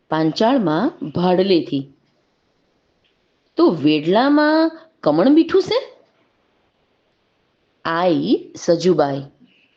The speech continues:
બરાબર, કોણ બેઠું છે? આઈ સજુબાઈ બેઠા છે. કોણ છે? રાજપરા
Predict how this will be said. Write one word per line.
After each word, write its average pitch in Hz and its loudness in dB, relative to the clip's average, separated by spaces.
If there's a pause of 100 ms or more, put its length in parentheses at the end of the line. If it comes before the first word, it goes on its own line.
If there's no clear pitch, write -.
(840)
બરાબર, 196 0
કોણ 415 0
બેઠું 190 0
છે? 185 -8 (480)
આઈ 185 2
સજુબાઈ 160 0
બેઠા 151 -4
છે. - -14 (500)
કોણ 359 0
છે? - -2 (540)
રાજપરા 175 -2